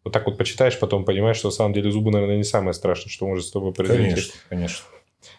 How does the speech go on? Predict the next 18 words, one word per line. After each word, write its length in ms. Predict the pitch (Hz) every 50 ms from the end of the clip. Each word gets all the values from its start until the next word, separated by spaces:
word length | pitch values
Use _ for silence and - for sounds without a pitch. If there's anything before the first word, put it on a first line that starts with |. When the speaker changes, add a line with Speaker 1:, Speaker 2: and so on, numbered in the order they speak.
| _ -
Speaker 1:
Я, 240 | - 113 160 190 190 151
знаешь, 200 | 180 240 240 240
что 140 | - 196
хочу 280 | 165 - 139 - - 147
уже 220 | 131 113 110 120
в 40 | 107
заключение, 600 | 107 117 110 - 123 117 - 147 139 120 110 98
какую 280 | - 101 - - 110 104
тему 200 | - 120 101 98
поднять? 320 | 92 - 95 95 101 101 -
Всё-таки 440 | - 180 170 160 123 - - 101 98
вот, 180 | 95 104 101 -
э, 760 | 117 113 113 110 110 110 110 107 110 107 104 107 107 101 104 - - _ _ _ _ _ _ _ _ _ _ _ _ _ _ _ _ _ -
поликлиника 640 | 160 151 151 151 151 175 196 190 180 165 170 143 127
по 80 | -
месту 320 | 143 151 156 147 - - 135
жительства 420 | 139 185 185 - 107 - - 110 101
бесплатная 760 | 95 92 - - - 107 104 101 - - 95 92 92 -